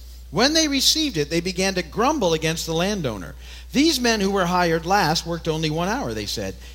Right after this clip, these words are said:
'and you have made them equal to us who have borne the burden of the work and the heat of the day.'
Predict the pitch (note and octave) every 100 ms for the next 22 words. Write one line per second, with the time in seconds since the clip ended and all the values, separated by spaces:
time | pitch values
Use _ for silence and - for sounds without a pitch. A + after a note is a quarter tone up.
0 | - D3+ F#3+ C#4+ D#4+ C#4+ A3+ A3 A3 A3
1 | D#4 F4+ E4 D4+ B3 D3 E3 - F3+ D#3
2 | G3 A3 A#3+ G#3+ D3 G3+ B3 D4 D4+ C#4+
3 | D4+ E3 D3 E3+ F#3 F3+ C3+ D#3 D#3 F#3+
4 | B3 D4+ D4+ D3+